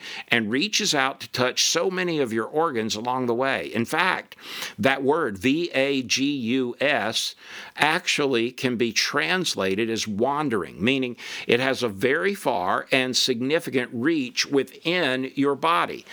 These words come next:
And this nerve affects digestion, heart rate, breathing, and nervous system responses like anxiety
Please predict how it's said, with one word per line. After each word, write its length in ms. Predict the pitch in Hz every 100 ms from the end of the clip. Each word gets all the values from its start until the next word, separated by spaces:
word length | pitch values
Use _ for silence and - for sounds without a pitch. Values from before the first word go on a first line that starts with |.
| - -
And 140 | 123 131
this 240 | 151 -
nerve 580 | 147 208 170 110 120 -
affects 480 | - - 147 123 -
digestion, 800 | 107 92 95 101 107 - - 208 - - -
heart 320 | - 117 127 -
rate, 380 | 139 170 - - - - -
breathing, 640 | 107 120 135 139 175 202 - - -
and 220 | 117 123 123
nervous 400 | 156 180 190 -
system 440 | 135 120 - 117
responses 760 | 104 - 151 170 165 113 104 -
like 260 | 107 110 -
anxiety 920 | 98 92 80 85 80 85 90 156